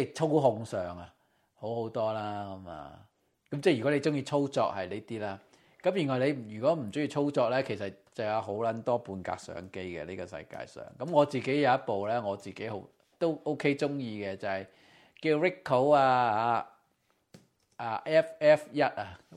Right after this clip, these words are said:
我自-，即係，其-，其實佢呢個 form factor 嘅機係有好幾款機都係噉樣樣。Ricoh F F一，唔係喎，佢唔係半格嚟嘅喎，sorry 啊，噉我真係講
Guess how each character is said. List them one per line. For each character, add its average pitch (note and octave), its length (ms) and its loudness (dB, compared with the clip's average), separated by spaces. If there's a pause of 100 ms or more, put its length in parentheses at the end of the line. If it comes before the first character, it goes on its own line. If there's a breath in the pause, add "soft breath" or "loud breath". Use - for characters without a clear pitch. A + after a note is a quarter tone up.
(100)
我 A#2 160 -8
自-， - 140 -12 (100)
即 D#3+ 80 2
係， A#2 220 0 (260)
其-， D#3+ 200 -2
其 D3 180 0
實 E3 100 8
佢 F3 100 8
呢 G#3+ 100 6
個 G3+ 80 8
form G3+ 280 10
factor E3 400 6
嘅 - 60 -16
機 E3+ 180 4
係 B2+ 120 4
有 A2 200 -2
好 C3 220 -4
幾 B2 180 -4
款 A2+ 220 -8
機 B2 160 -4
都 A#2 80 -2
係 F#2 100 -4
噉 - 140 -18
樣 D#2 140 -16 (120)
樣。 - 80 -20 (1080 soft breath)
Ricoh F3 580 4
F F3+ 240 6
F F3+ 120 2
一， F#3+ 40 6 (180)
唔 C3 80 -2
係 B2+ 140 6
喎， C3+ 500 10
佢 D3 80 0
唔 C3 100 -8
係 - 20 -8
半 G#2+ 420 -8
格 - 280 -2
嚟 - 40 -16
嘅 A1+ 80 -20
喎， A#1 240 -18
sorry A#2+ 540 -6
啊， C2 120 -12
噉 D2 100 -14
我 F#2+ 140 -8
真 F#2+ 180 -8
係 F2+ 40 -20
講 A1+ 200 -12